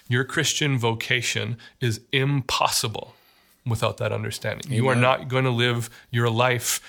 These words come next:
Speaker 1: in the places God has called you to live unless you understand that you don't need the things you do for your neighbor for your own righteousness.
Speaker 2: Yeah. It's
Speaker 1: It,
Speaker 2: that
Speaker 1: it's
Speaker 2: whole
Speaker 1: not a
Speaker 2: apart from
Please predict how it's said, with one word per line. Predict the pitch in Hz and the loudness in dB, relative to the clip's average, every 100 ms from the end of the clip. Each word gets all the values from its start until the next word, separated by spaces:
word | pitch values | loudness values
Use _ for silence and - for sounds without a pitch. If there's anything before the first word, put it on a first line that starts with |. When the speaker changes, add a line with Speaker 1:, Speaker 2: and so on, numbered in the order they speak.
| - | -8
Speaker 1:
in | 123 | -2
the | 110 | 0
places | - 117 131 110 | 0 0 0 0
God | 110 113 127 | 2 2 0
has | - | -2
called | 117 120 | 0 0
you | 113 | -4
to | 113 | -6
live | 113 131 160 107 104 - - | -2 0 2 2 -2 -10 -8
unless | 120 117 113 - | -2 0 0 0
you | 117 | 0
understand | 117 113 - 143 139 117 113 - - | 0 0 0 0 2 2 0 -6 -2
that | 117 110 | -2 -2
you | 120 | 0
don't | 131 117 | 0 0
need | 123 123 | 0 0
the | 113 | 0
things | 107 110 110 | -2 0 0
you | 110 | -2
do | 104 | -4
for | - 113 | -4 -4
your | 104 104 | -2 0
neighbor | 104 104 | 0 -2
for | 101 113 | -6 -6
your | 104 | -4
own | 104 | -4
righteousness. | 104 113 117 - - 120 - - _ | -4 -4 -4 -4 -6 -4 -4 -4 _
Speaker 2:
Yeah. | - - _ _ - | -20 -20 _ _ -6
It's | 117 | -2
Speaker 1:
It, | |
Speaker 2:
that | 110 - | -2 -2
Speaker 1:
it's | - | -2
Speaker 2:
whole | 110 110 | 0 2
Speaker 1:
not | 113 | 2
a | |
Speaker 2:
apart | |
from | 110 | 2